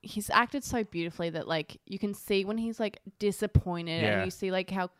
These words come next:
Speaker 1: how crushed he is, and then, like, he gets super excited about things. Yeah, I, th-, I think he's really
Speaker 2: So on
Speaker 1: sweet.
Speaker 2: the flip side of that, you've got Ern,
Speaker 1: Yeah.
Speaker 2: who I think in a lot of ways is very unlikable. He is,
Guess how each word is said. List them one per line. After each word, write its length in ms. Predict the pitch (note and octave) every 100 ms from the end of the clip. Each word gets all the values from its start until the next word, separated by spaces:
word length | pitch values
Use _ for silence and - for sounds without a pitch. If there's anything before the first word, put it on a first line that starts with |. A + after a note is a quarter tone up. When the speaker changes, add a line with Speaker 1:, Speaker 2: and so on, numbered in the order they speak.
| _
Speaker 1:
how 140 | E3+ F3+
crushed 480 | - E3 D#3 - -
he 220 | D#3+ D#3
is, 100 | E3
and 100 | F3+
then, 120 | F3+
like, 140 | F3+ -
he 100 | G3
gets 240 | G3 -
super 400 | - G#3+ B3 A#3+
excited 600 | A3 G#3+ - F#3 F#3 F#3+ F#3+
about 280 | F#3 E3+
things. 260 | - E3+ F3
Yeah, 140 | E3+ -
I, 120 | -
th-, 140 | - -
I 80 | F3+
think 180 | G3 F#3+
he's 160 | F#3
really 140 | F#3 -
Speaker 2:
So 160 | E3+
on 60 | D#3+
Speaker 1:
sweet. 80 | D#3+
Speaker 2:
the 80 |
flip 360 | - - A3 -
side 280 | - D#3 B2
of 120 | G2+
that, 200 | G#2+ A2+
you've 120 | G#2
got 260 | A2 G#2+ - _
Ern, 540 | D3 D#3 G#2+ F2+ F#2 C3
Speaker 1:
Yeah. 280 | E3+ A2+ D#2+
Speaker 2:
who 380 | D3+ C#3 C3 B2
I 100 | B2
think 240 | D3 F#3 D3
in 60 |
a 40 | A#2+
lot 120 | A#2+
of 60 | A2
ways 160 | G#2
is 80 | G2
very 360 | G2+ A2+ E3+ F3 -
unlikable. 640 | A#2+ D3+ G#2+ G2+ G2 G2 G#2
He 180 | A#2 B2
is, 160 | A2